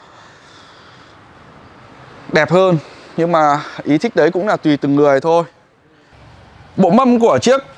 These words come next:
Carnival này thì cũng, ờ, khá là đẹp. Mâm được, ờ, phay với, ờ, hai màu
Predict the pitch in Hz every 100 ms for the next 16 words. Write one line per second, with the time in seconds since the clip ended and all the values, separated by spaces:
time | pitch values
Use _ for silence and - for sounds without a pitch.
0 | - 233 226 226 208 175 160 156 165 151
1 | 165 160 233 262 269 269 - 208 220 277
2 | 214 185 - - 139 - - - - -
3 | - - - - - - - - - -
4 | - - - - - - 202 226 220 190
5 | - 170 160 151 147 147 208 208 202 185
6 | 170 170 202 220 226 214 208 196 175 156